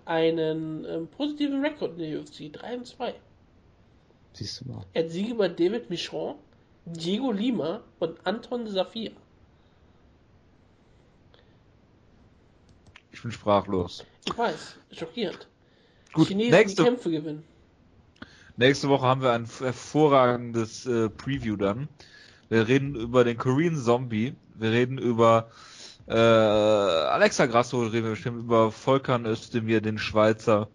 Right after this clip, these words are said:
Speaker 1: Über Adam
Speaker 3: Äh,
Speaker 1: Milstead.
Speaker 3: über Adam Milstead, über Abel Trujillo, über Chris Grützemacher, über, äh, Tisha Torres gegen Bec Rawlins, gegen, äh,
Speaker 1: Andrade
Speaker 3: Jessica
Speaker 1: Hill.
Speaker 3: Andrade,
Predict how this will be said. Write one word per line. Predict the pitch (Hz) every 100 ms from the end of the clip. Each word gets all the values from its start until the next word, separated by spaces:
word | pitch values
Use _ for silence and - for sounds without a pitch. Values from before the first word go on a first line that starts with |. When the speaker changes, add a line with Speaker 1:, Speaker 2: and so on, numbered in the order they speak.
| -
Speaker 1:
Über | 180 165 - -
Adam | 190 202
Speaker 3:
Äh, | 190
Speaker 1:
Milstead. | 113 226 - 196 - - _ _ - - _ -
Speaker 3:
über | 120 -
Adam | 139 147 131
Milstead, | 135 135 123
über | 120 117 107
Abel | 123 131 135
Trujillo, | 131 131 120 131 135 127 123 123 _ - _
über | 123 120 120
Chris | - 139 135
Grützemacher, | - 127 135 - 123 120 117 120 113
über, | 98 110 113 113 113 107
äh, | 107 110
Tisha | - 143 139
Torres | - 127 120
gegen | - 117 107
Bec | 117 113
Rawlins, | 113 117 120 113 107
gegen, | 120 117
äh, |
Speaker 1:
Andrade | - - 160 127
Speaker 3:
Jessica | 131 139 131 113
Speaker 1:
Hill. | 113
Speaker 3:
Andrade, | 113 113 123